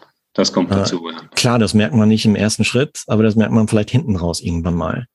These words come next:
Speaker 2: Und, ähm, da, da kommen wir noch mal drauf zu sprechen, lieber einmal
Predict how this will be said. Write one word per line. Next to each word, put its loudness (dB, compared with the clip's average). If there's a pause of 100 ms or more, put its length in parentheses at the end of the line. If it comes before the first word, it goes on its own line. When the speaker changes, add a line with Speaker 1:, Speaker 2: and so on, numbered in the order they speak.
(380)
Speaker 2:
Und, 0
ähm, 0
da, 0
da -4
kommen 2
wir 2
noch 2
mal 4
drauf 0
zu -2
sprechen, 2
lieber 0
einmal 2